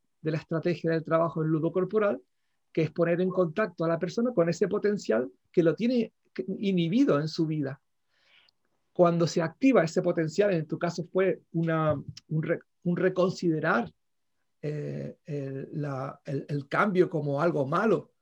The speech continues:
y decir, "No, puede ser un, es un movimiento que me, me lleva a evolucionar, porque aquí lo he hecho y me ha sentado bien, ¿por qué no lo voy a llevar a mi vida?". Entonces, tú lo hiciste,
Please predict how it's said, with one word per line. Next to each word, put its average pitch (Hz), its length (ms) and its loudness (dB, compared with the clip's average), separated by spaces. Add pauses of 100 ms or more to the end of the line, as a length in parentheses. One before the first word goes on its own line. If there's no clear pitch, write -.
(340)
y 151 100 -10
decir, 143 340 -6
"No, 175 220 2
puede 151 240 -6
ser 151 340 -4 (560)
un, 160 260 -2
es 147 220 -4
un 147 100 -4
movimiento 151 600 0
que - 80 -6
me, 143 220 0
me 147 240 -2
lleva 156 380 4
a 147 120 6
evolucionar, 143 760 2 (400)
porque 147 480 0 (400)
aquí 165 320 4
lo 160 140 10
he 170 80 10
hecho 196 220 6
y 170 40 6
me 156 140 4
ha 151 140 6
sentado 165 480 4
bien, 226 320 6
¿por 151 140 -6
qué 160 100 -2
no 160 100 2
lo 160 160 4
voy 156 140 6
a - 20 6
llevar 156 280 4
a 156 80 2
mi 156 100 2
vida?". 214 360 4 (1300)
Entonces, 156 920 0 (300)
tú 165 160 6
lo 147 60 4
hiciste, 220 560 4